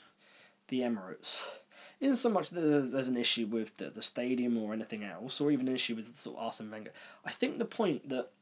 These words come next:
well, so that, I think the expectation for the Emirates was that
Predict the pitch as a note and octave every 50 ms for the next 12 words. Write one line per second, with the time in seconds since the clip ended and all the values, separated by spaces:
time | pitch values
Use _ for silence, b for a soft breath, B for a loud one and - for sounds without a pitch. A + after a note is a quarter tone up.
0 | _ _ _ _ _ _ _ _ _ _ _ - - - - - _ - _ _
1 | _ - - - - - - _ - - - - - - - _ - - - -
2 | D3+ - - - C3+ C#3+ - - - B B B B B B B B - - G#3
3 | G3 G3 F#3+ E3+ D#3 - - E3+ - - - E3+ E3 D#3 - - G#2 G2 F#2 F2+
4 | - _ - - - G2 A2 A2 A2 A2 G#2+ - - - B2 A2+ - - B2 A#2+
5 | -